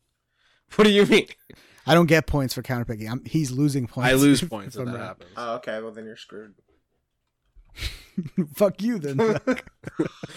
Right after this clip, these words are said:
Speaker 1: All right. Uh, my next prediction, or I guess this would be my final one, wouldn't it be?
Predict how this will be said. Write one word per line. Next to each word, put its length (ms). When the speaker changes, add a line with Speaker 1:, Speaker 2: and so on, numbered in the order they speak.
Speaker 1:
All 380
right. 400
Uh, 220
my 240
next 500
prediction, 760
or 320
I 20
guess 180
this 140
would 120
be 60
my 80
final 320
one, 180
wouldn't 200
it 80
be? 180